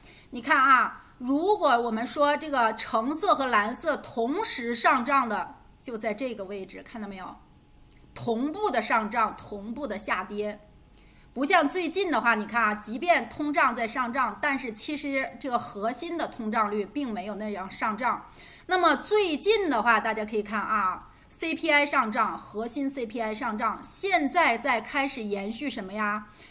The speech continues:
有点儿像之前的这种C P I和核心C P I同时上升的一个状态。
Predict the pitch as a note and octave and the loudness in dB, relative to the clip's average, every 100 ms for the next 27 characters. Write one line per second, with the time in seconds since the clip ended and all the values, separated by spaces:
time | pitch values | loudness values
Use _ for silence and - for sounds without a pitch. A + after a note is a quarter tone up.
0 | - A#3 A#3+ E4+ E4 A3 G3+ - C#4+ A3+ | -4 2 2 2 2 0 0 0 0 0
1 | G#3+ F4 F4 - A#3+ G3 G#3 C4 C4+ A3 | -4 -8 -4 -4 -4 -6 -8 -6 -6 -6
2 | G3 G3+ - D4+ D4+ D4+ C#4 C4 C4+ A3+ | -8 -10 -6 -4 -4 -4 -2 0 0 -2
3 | G3+ G3+ - A3+ A#3+ D4 C#4+ C4 A#3+ B3 | -6 -8 -6 -4 -2 -4 -4 -6 -2 -2
4 | G#3 - - G#3 G3+ C#4 D#4 - F#3+ - | -2 -4 -12 -10 -6 -4 -6 -8 -10 -6
5 | A#3 G3+ - G#3+ G#3+ F3 G3 A#3+ G#3 G#3+ | -4 -4 -8 -8 -8 -8 -10 -8 -8 -10
6 | G#3+ G#3 F3 | -10 -10 -10